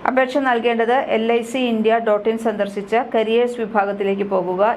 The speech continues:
എ എ ഒ ജനറലിസ്റ്റ്, എ ഒ സ്പെഷ്യലിസ്റ്റ് എന്നീ അല്ലെങ്കിൽ എ ഇ തസ്തികകൾക്കായുള്ള അപ്ലൈ ഓൺലൈൻ ലിങ്കിൽ ക്ലിക്ക് ചെയ്യുക. സാധുവായ ഇമെയിൽ ഐ ഡിയും മൊബൈൽ നമ്പറും ഉപയോഗിച്ച്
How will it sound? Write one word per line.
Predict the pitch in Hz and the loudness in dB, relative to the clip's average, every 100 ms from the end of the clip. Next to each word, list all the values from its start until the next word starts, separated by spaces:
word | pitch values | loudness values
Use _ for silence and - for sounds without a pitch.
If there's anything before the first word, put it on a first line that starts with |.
| 226 214 | 2 2
എ | 214 220 | 4 4
എ | 226 | 2
ഒ | 226 | 2
ജനറലിസ്റ്റ്, | 208 202 202 208 208 226 247 - 214 | 0 0 0 -2 0 -2 -2 0 0
എ | 214 220 | 2 0
ഒ | 226 | -2
സ്പെഷ്യലിസ്റ്റ് | 214 202 202 208 208 233 240 226 | -4 -4 -2 -2 0 -2 0 -2
എന്നീ | 214 214 - 202 | -2 -4 -2 0
അല്ലെങ്കിൽ | 214 214 226 - - - - - - - - - 226 | 0 0 0 -2 -10 -18 -20 -20 -18 -18 -10 0 2
എ | 226 233 | 2 0
ഇ | 254 254 | -4 0
തസ്തികകൾക്കായുള്ള | 214 208 226 214 214 214 208 208 220 240 - 220 | 0 0 0 2 2 2 2 2 2 0 0 -2
അപ്ലൈ | 247 247 - 220 | 0 -2 2 0
ഓൺലൈൻ | 214 208 226 226 214 | 0 -2 -2 -2 -2
ലിങ്കിൽ | 208 214 254 226 | -2 -2 -2 -2
ക്ലിക്ക് | - 190 190 | -2 -2 0
ചെയ്യുക. | 170 170 170 - - - - - - | 0 0 -2 -4 -18 -20 -20 -14 0
സാധുവായ | 240 226 247 240 240 247 233 | 0 2 2 2 2 0 0
ഇമെയിൽ | 208 208 214 208 | 0 0 2 0
ഐ | 202 | 0
ഡിയും | 208 233 226 | -2 0 0
മൊബൈൽ | 202 208 208 | 2 0 0
നമ്പറും | 208 214 208 | 0 0 0
ഉപയോഗിച്ച് | 196 196 196 196 | 0 0 0 -2